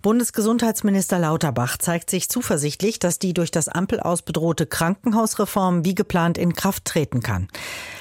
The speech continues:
Lauterbach sagte im Deutschlandfunk, die Alternative sei ein unkontrolliertes Krankenhaussterben.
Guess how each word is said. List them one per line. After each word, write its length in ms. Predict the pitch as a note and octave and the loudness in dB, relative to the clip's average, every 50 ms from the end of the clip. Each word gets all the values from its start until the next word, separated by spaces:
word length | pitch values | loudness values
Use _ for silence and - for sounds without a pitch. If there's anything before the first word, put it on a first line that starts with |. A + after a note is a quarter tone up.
| - | -2
Lauterbach 480 | - F3+ G3 G#3+ B3 A3+ - G#3+ G3 - | 0 2 2 4 2 2 2 0 0 0
sagte 360 | - G#3 F#3+ F#3+ - - G3+ | 0 0 0 0 0 -2 -2
im 200 | - F3 F3 F3 | 0 2 2 2
Deutschlandfunk, 720 | E3+ D#3 E3+ F3 - - G3 G3 G3 - - G3+ G3+ - | 2 0 0 0 0 0 0 0 0 0 0 0 0 0
die 120 | - F3 - | 0 0 0
Alternative 640 | - E3 F#3 F3+ E3 E3 D#3 - F#3 G#3 G#3+ A3+ | 2 2 2 2 2 2 2 2 2 2 2 2
sei 240 | F#3 F#3 F3 E3 E3+ | 2 2 2 2 2
ein 160 | D#3+ D#3+ E3 | 0 0 0
unkontrolliertes 880 | - A#3+ A3+ C#4 C#4+ - A3+ G#3 G3 - G#3 F#3+ F#3 G3 F#3 - F3+ - | 2 2 2 2 2 2 0 0 2 0 0 2 2 2 2 2 0 0
Krankenhaussterben. 960 | - - G3+ G#3 - - F#3+ D#3 D#3+ D3 - - - D3 C3+ C3 B2+ C3+ B2+ | 0 0 -2 -2 0 0 0 2 2 2 0 0 0 0 0 2 0 0 -2